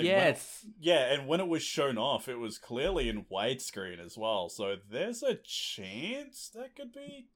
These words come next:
Speaker 1: an actual port
Speaker 2: I
Speaker 1: of
Speaker 2: can
Speaker 1: a
Speaker 2: see
Speaker 1: thing,
Speaker 2: that.
Speaker 1: maybe?
Speaker 2: It looks, it looked quite robust in terms of, you know, an actual Switch game.
Speaker 1: Yeah,
Speaker 2: Or,
Speaker 1: like,
Speaker 2: like,
Speaker 1: it has
Speaker 2: sorry, a mobile game.
Speaker 1: Yeah, it, it actually has, you know,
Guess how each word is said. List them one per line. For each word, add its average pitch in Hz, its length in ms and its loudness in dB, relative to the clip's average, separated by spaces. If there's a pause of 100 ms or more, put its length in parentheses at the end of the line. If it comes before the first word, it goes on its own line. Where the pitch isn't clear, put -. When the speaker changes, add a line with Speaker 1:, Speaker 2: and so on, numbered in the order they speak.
(200)
Speaker 1:
an 233 140 -10
actual 247 440 -8
port 254 400 -2 (1000)
Speaker 2:
I - 60 -12
Speaker 1:
of - 40 -14
Speaker 2:
can 214 100 0
Speaker 1:
a 185 40 0
Speaker 2:
see - 100 2
Speaker 1:
thing, - 80 4
Speaker 2:
that. - 280 0 (140)
Speaker 1:
maybe? 190 460 -2
Speaker 2:
It 175 60 2
looks, 233 440 0 (440)
it 196 100 2
looked 226 140 -4
quite 147 240 8
robust 117 540 4
in 104 180 -2
terms 98 340 -4
of, 95 260 -8 (380)
you 113 120 -4
know, 101 80 0
an 90 140 -2
actual 95 560 -2
Switch - 320 -6
game. 95 220 -8 (340)
Speaker 1:
Yeah, 123 380 2
Speaker 2:
Or, 135 80 4
Speaker 1:
like, 120 80 6
Speaker 2:
like, 120 120 6
Speaker 1:
it 127 40 4
has 120 100 4
Speaker 2:
sorry, 120 160 8
a 104 40 4
mobile 98 280 2
game. 90 180 -6 (280)
Speaker 1:
Yeah, 117 220 2
it, 80 160 -4
it 113 420 -4
actually 104 560 -2
has, 101 320 -2
you 104 100 -10
know, 92 180 -6